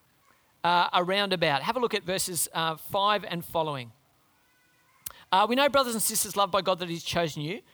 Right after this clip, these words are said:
because our gospel came to you not simply with words, but with power." And then he says, uh, "You know how we lived among you for your sake. You became imitators of us and of the Lord, for you welcomed the message in the midst of severe suffering with the joy given by the Holy Spirit."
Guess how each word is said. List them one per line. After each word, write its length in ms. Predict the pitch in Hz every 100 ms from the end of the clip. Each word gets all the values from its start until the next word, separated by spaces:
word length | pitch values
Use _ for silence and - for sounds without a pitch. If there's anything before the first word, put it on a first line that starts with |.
| _
because 200 | - 208
our 80 | 208
gospel 360 | 190 262 247 240
came 220 | 208 214
to 40 |
you 60 | 202
not 180 | 220 -
simply 260 | 220 208
with 200 | 190 165
words, 260 | 175 190 202
but 140 | 190
with 180 | 185 -
power." 380 | - 139 160 311 - - - -
And 80 |
then 60 | 240
he 80 | 277
says, 320 | - 226 190 -
uh, 160 | 190 196
"You 160 | 202 226
know 220 | 247 285
how 160 | 240 247
we 100 | 226
lived 200 | 220 220
among 260 | 196 202
you 100 | 202
for 140 | - 190
your 220 | 180 180
sake. 460 | - 233 151 - _ _ -
You 200 | 175 294
became 400 | 285 - 240 214
imitators 580 | - 240 254 196 190 160
of 120 | 156 -
us 480 | 220 320 - - - _ _ -
and 140 | 180 190
of 140 | 156
the 100 | 185
Lord, 720 | 170 214 277 185 143 156 151 _ _ -
for 180 | 220
you 140 | 202 190
welcomed 340 | 220 254 262
the 60 | 226
message 420 | 185 190 220 180
in 100 | 180
the 60 | 165
midst 260 | 202 -
of 40 | 202
severe 320 | - 165 208
suffering 600 | - 170 147 147 143 139 _ _ -
with 200 | 170 151
the 100 | 170
joy 520 | 135 156 226 170 143
given 320 | 131 165 170
by 160 | 156 160
the 80 | 156
Holy 260 | 160 151
Spirit." 440 | 135 - 139 113